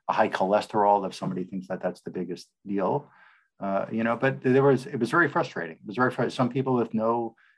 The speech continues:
infections in their stool tests or barely any infection in their stool test. And, and it just didn't make sense. And, um, yeah, there could be heavy metals that are, uh,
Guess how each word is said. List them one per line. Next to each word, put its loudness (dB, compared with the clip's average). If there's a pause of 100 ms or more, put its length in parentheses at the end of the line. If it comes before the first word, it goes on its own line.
(160)
infections 2
in -2
their 0
stool -2
tests 2
or -4
barely 4
any 2
infection -4
in -2
their -4
stool -6
test. 0
And, -4 (440)
and 4
it 6
just -2
didn't 2
make -2
sense. -2
And, 0
um, 4 (580)
yeah, 4
there 0
could -2
be -2
heavy -8
metals 2
that 2
are, -2 (120)
uh, -10